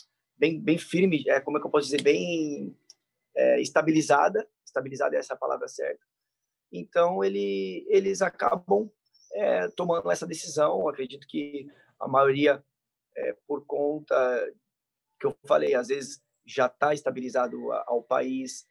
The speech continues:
é, já criou um carinho, é, já são anos e anos, é,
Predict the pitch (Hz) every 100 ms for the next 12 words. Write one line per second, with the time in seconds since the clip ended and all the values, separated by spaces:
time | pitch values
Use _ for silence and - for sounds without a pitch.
0 | _ _ - - 117 110 127 - 135 151
1 | 160 139 131 147 139 151 151 147 143 147
2 | _ _ _ _ - - - - 110 131
3 | 131 - 175 165 160 185 190 139 151 156
4 | 156 - - _ _ _ _ _ _ -
5 | 127 131 131 123